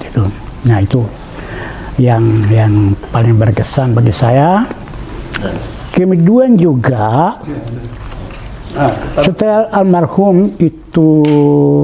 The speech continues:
tidak ada, ada suatu halal bihalal yang sangat bagus dan kompleks waktu itu, waktu masih ada almarhum Rumah Mary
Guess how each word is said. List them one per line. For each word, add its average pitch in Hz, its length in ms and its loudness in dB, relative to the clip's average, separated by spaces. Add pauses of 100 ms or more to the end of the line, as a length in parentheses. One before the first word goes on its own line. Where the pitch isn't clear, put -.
(440)
tidak 156 380 0
ada, 127 240 0 (1120)
ada 175 400 2
suatu 196 260 -4
halal 160 300 0
bihalal 135 640 0 (160)
yang 180 240 2 (400)
sangat 208 400 0 (1300)
bagus 151 560 2
dan 131 180 2
kompleks 139 540 -2
waktu 123 320 0
itu, - 160 -2 (160)
waktu 147 400 0
masih 175 320 0
ada 143 340 2
almarhum 127 640 2 (460)
Rumah 135 260 4
Mary 120 540 0